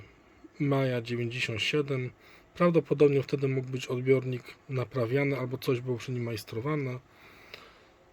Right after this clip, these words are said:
Odbiornik z roku osiemdziesiątego,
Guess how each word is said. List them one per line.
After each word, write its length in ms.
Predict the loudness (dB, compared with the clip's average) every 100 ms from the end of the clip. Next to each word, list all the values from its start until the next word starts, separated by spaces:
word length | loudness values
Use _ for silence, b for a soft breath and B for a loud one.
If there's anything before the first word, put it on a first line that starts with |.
| _
Odbiornik 680 | -2 0 4 4 4 0 -2
z 100 | -2
roku 540 | 0 0 0 -2 -2 -6 B B B B B B B -20 B B B B -20 -20 _ _ _ _ _ _ _ _ _ _ _ _ _ -20 -20 -20 _ 0
osiemdziesiątego, 1300 | 2 2 -2 -2 -2 -2 -4 -2 0 0 -2 -6